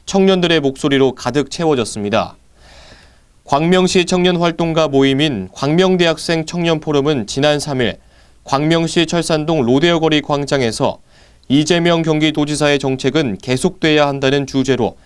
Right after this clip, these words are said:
기자회견을 가진 뒤 성명서를 발표했습니다. 이재명 경기도지사는 지난달 구월 이십육 일 항소심 선고 공판에서 친형 강제 입원 사건과 관련한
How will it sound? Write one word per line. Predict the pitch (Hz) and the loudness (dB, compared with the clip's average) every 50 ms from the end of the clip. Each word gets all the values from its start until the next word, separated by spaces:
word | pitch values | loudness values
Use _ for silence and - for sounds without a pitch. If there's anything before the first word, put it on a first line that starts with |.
| _ _ - | _ _ -14
기자회견을 | - - 143 139 185 175 165 170 156 160 151 147 143 135 | -6 -6 0 2 2 2 2 2 0 0 2 2 2 2
가진 | 135 127 120 127 120 117 | 0 -2 -2 -2 -6 -2
뒤 | 113 135 123 104 101 | 0 0 2 2 0
성명서를 | 101 - 175 175 175 170 165 156 156 151 139 139 131 | -4 -4 -4 -2 0 0 0 0 0 0 2 2 2
발표했습니다. | 127 123 110 104 - 113 98 95 - - 98 98 98 110 98 85 - _ _ _ _ _ - - _ _ _ _ _ - | 2 -2 -4 -4 -2 -4 -6 -6 -6 -6 -4 -2 0 0 -2 -2 -4 _ _ _ _ _ -20 -20 _ _ _ _ _ 0
이재명 | 135 147 143 175 175 175 175 175 170 | 0 2 2 2 4 4 2 2 2
경기도지사는 | 180 165 160 165 175 165 170 160 160 160 - 165 156 165 165 151 | 0 0 2 2 2 2 2 0 0 0 0 2 2 2 0 -2
지난달 | - - 139 147 147 143 143 151 147 135 117 | -2 -2 0 0 2 2 2 2 2 2 0
구월 | - - - 147 156 156 151 | -4 -2 0 0 2 2 2
이십육 | 143 135 147 139 131 123 - 135 | 0 -2 -4 -4 -4 -4 -2 0
일 | 120 98 92 87 | 0 0 -2 -6
항소심 | - - 180 180 180 175 180 165 - 170 160 156 151 | -8 -4 -2 -2 0 0 0 -2 0 0 0 -2 -2
선고 | 156 - 180 175 175 175 175 - | -2 -2 0 0 2 0 0 0
공판에서 | 156 151 147 139 147 131 120 110 104 - 113 92 - - _ _ _ _ _ _ _ _ _ _ - | -2 -6 -2 -2 0 0 0 -2 -2 -2 -2 -2 -2 -8 _ _ _ _ _ _ _ _ _ _ -10
친형 | - - 180 175 180 170 160 | -4 -2 2 2 2 2 0
강제 | - - 139 139 147 156 175 175 165 | -2 -4 -2 -2 0 2 2 2 2
입원 | 165 156 160 160 156 151 | 2 2 2 0 0 0
사건과 | - 160 156 151 - 160 147 143 139 143 135 | 0 -2 -2 -2 0 -4 -4 0 0 -2 0
관련한 | 127 135 127 123 123 120 135 143 123 98 | 0 -2 0 0 0 0 0 0 0 -2